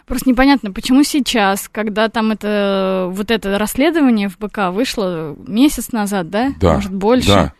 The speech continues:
Speaker 2: А я тебе скажу, почему
Speaker 1: Почему,
Speaker 2: сейчас.
Speaker 1: почему именно
Speaker 2: Потому
Speaker 1: сейчас?
Speaker 2: что
Speaker 1: Они
Speaker 2: Путина
Speaker 1: там
Speaker 2: нет
Speaker 1: говорят,
Speaker 2: дома.
Speaker 1: что он
Speaker 2: Потому что Путина нет
Speaker 1: <laughs>
Speaker 2: дома. Потому что Путина нет
Speaker 1: Батька
Speaker 2: дома.
Speaker 1: вышел, можно гулять?
Speaker 2: Но Путина нет дома. Поэтому такие вещи всегда и происходят, когда Путин уезжает куда-то или что-то.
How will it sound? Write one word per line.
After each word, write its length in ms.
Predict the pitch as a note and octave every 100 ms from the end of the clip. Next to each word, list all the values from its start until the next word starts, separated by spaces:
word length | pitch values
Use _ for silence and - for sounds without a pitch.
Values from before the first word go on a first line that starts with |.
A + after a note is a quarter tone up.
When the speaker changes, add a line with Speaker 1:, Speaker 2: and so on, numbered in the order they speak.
| _ -
Speaker 2:
А 60 |
я 60 | D#2
тебе 80 | -
скажу, 180 | F#3 F3+
почему 180 | -
Speaker 1:
Почему, 80 | -
Speaker 2:
сейчас. 140 | C4 C4
Speaker 1:
почему 160 | D#4+
именно 200 | F4 E4+ D#4+
Speaker 2:
Потому 120 | C#4+
Speaker 1:
сейчас? 100 | A3+
Speaker 2:
что 80 | G#3+
Speaker 1:
Они 100 | -
Speaker 2:
Путина 160 | C#4+ C4
Speaker 1:
там 80 |
Speaker 2:
нет 100 | -
Speaker 1:
говорят, 100 | -
Speaker 2:
дома. 80 | G2+
Speaker 1:
что 80 | D#3
он 160 | B3+ -
Speaker 2:
Потому 340 | - F3 G3
что 140 | G#3 G#3+
Путина 400 | F3 F#3+ F3+ E3
нет 240 | D#3+ D#3+
Speaker 1:
<laughs> 0 |
Speaker 2:
дома. 500 | D3 - A2 - C4+ - - - - - -
Потому 340 | C#3 F3 G#3+
что 160 | G3 E3+
Путина 520 | - E3+ A3 - B2
нет 280 | A2 B2 E3+
Speaker 1:
Батька 240 | G3+ B3 D#3
Speaker 2:
дома. 260 | D3+ C3+ E3+
Speaker 1:
вышел, 380 | C#4+ D4+ - B3
можно 320 | B3+ B3 B3+
гулять? 500 | A#3+ B3+ D4+ G4 - _ _ _ -
Speaker 2:
Но 140 | - -
Путина 380 | B2 D#3+ A#2 F2
нет 340 | E2 B2+ B2
дома. 500 | B2 A#2 F2+ - - -
Поэтому 360 | - B2+ D3+ C3
такие 320 | G#2+ - C3+
вещи 240 | E3 E3+
всегда 240 | F3+ F#3+ F3+
и 40 |
происходят, 460 | F3+ F3+ - C#3 B2
когда 180 | A2 F#2+
Путин 260 | A2+ G2
уезжает 480 | F#2 C#2+ C#2+ F#2 G#2+
куда-то 320 | - C2+ -
или 100 | B1+ B1
что-то. 220 | -